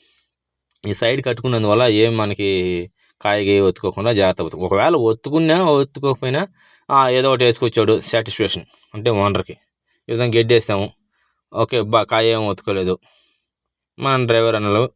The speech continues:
ఓ-, ఓ-, అదొక సేఫ్టీ మనకి. అంటే మనం చేసుకొని పోయే విధానం కూడా కరెక్ట్గా చేసుకొని పోవాలి కదా. ఏది చేసుకోకపోతే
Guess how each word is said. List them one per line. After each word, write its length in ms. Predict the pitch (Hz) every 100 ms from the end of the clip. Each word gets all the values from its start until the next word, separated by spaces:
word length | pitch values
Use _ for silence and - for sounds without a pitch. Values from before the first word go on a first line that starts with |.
| 107
ఓ-, 180 | 110 -
ఓ-, 180 | 107 87 107
అదొక 300 | 101 101 -
సేఫ్టీ 360 | - 101 -
మనకి. 300 | 95 92 - - _ - - _ _
అంటే 160 | 117 143
మనం 300 | 139 139 147 143 139 139 139 135 135 131 127 123 120
చేసుకొని 380 | 151 147 156 139
పోయే 340 | 139 135 127
విధానం 360 | 123 127 127 123
కూడా 160 | 123
కరెక్ట్గా 300 | - 117 131 117
చేసుకొని 300 | 113 123 107
పోవాలి 240 | 101 90
కదా. 140 | 90 92
ఏది 240 | 104 123
చేసుకోకపోతే 840 | 120 113 117 107 101 - 98 98